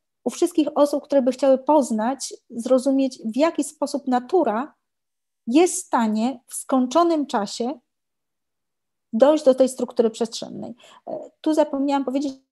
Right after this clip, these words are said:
mam nadzieję, że państwo pamiętają, że na tym rysunku, na którym pokazywałam strukturę przestrzenne-,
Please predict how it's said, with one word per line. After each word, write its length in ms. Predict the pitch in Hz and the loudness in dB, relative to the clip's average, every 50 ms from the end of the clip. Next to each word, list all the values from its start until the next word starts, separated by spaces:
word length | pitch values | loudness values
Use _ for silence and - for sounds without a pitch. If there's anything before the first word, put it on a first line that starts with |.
| 262 254 | -8 -6
mam 180 | 240 254 254 | -4 -2 -2
nadzieję, 240 | 254 262 247 254 254 | -2 -2 -2 -2 -2
że 80 | 247 240 | -2 -4
państwo 300 | - 254 247 254 - 247 | -6 -6 -6 -4 -6 -6
pamiętają, 540 | 247 233 226 233 240 262 277 294 277 269 254 | -2 -2 -2 0 0 0 -2 0 -2 -2 -2
że 180 | 247 240 233 | -2 -2 -2
na 120 | 233 240 240 | -2 -4 -4
tym 160 | - 233 233 | -4 -4 -4
rysunku, 380 | 240 233 - 330 311 - 277 | -4 -4 -6 -10 -8 -4 -4
na 100 | 247 233 | -4 -4
którym 240 | 233 - - 240 233 | -4 -4 -4 -4 -4
pokazywałam 800 | 233 226 - 233 220 226 220 226 233 240 240 233 220 226 233 233 - _ _ _ _ _ _ _ _ _ _ _ _ _ _ _ _ _ _ | -4 -4 -4 -2 -2 -2 0 0 0 0 0 0 0 -2 -4 -6 -10 _ _ _ _ _ _ _ _ _ _ _ _ _ _ _ _ _ _
strukturę 640 | - _ - 220 214 - - - - - 277 277 277 | -12 _ -8 -8 -8 -10 -12 -8 -2 0 0 0 0
przestrzenne-, 840 | - - 254 247 - - - 240 233 240 233 226 - 214 208 214 | -2 -8 -10 -10 -10 -10 -6 -4 -4 -4 -4 -6 -6 -8 -8 -8